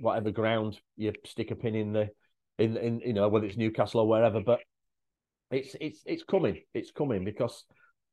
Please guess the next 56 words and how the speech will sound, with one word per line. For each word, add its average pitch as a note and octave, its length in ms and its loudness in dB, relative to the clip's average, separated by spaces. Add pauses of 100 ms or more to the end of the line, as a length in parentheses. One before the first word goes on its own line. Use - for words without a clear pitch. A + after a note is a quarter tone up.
(120)
you B2 60 -2
know, G#2+ 300 0 (180)
there's, C3 260 2
there's D#3 160 4
gonna D#3+ 240 4
be D#3+ 60 10
a D#3+ 40 12
hell D#3+ 120 12
of D3 80 10
a D3+ 40 10
lot C#3+ 200 8
more C3 180 8
days B2 340 8
like A2+ 160 2
there G2+ 80 -6
has A2+ 200 -4
been G2 260 0 (460)
over A2 200 8
the G#2 100 4
last A2 220 4 (160)
couple A2 220 0
of G2+ 80 -2
seasons G#2+ 420 2
in G2+ 80 0
the G2+ 100 2
F G2 160 0
A F#2+ 60 0
Cup - 260 -2
going G2+ 260 2
forward. G2 480 4 (340)
And A2 100 6
I A#2+ 40 8
think F#3+ 160 8
that, E3 240 8
that D3+ 160 2
the D#3 100 6
interesting D#3+ 400 0
thing C3+ 180 0
I C#3 140 6
found A2+ 320 4
as G2+ 80 0
well, A2 380 8 (480)
certainly C#3 300 4
coming B2 200 4
from A#2+ 120 2
the A#2 100 6
outside, G2+ 600 4 (100)
is G#2+ 120 -6
watching B2+ 380 2
how A#2+ 320 0
different A2+ 500 0 (300)
and G2+ 80 0
how A#2+ 100 6
much A#2 200 -2
more A#2+ 200 8
football G2 580 2